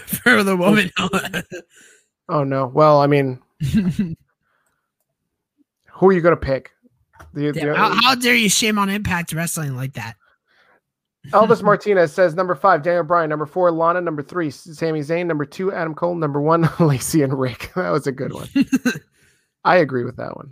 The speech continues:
Speaker 2: Lacey
Speaker 1: Look
Speaker 2: and Rick
Speaker 1: what
Speaker 2: is
Speaker 1: Jay
Speaker 2: a
Speaker 1: has, Jay Raphael has to say. <laughs>
Speaker 2: What is Jay?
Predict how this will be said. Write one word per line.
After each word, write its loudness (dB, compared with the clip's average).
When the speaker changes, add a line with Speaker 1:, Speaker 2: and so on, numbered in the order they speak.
Speaker 2:
Lacey -6
Speaker 1:
Look -2
Speaker 2:
and -4
Rick -4
Speaker 1:
what -
Speaker 2:
is -8
Speaker 1:
Jay -6
Speaker 2:
a -6
Speaker 1:
has, -8
Jay -6
Raphael -8
has -12
to -16
say. -12
<laughs> -20
Speaker 2:
What -8
is -6
Jay? 2